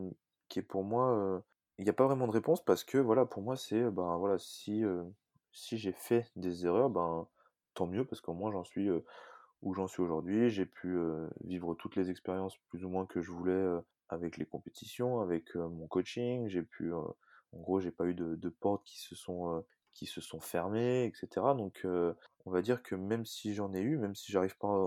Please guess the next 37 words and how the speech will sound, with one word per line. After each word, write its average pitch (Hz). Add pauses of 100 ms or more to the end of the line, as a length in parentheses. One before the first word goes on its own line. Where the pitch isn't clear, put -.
(120)
à -
en 92
trouver 104
là 101
comme 95
ça, 101
heu, 85 (600)
heu, 85 (120)
d'échecs, - (380)
pour 82
moi, 101
c'est, -
heu, 82 (140)
à 80
chaque -
fois, 120
ça -
peut -
que 120
être 110
du 101
positif, 98
en 92
fait. 90
Il 82
faut, 95
heu, 78
il -
faut 85
essayer 104
de 107
toujours, 95
heu, 80
sortir -
un 82
peu, -
heu, 87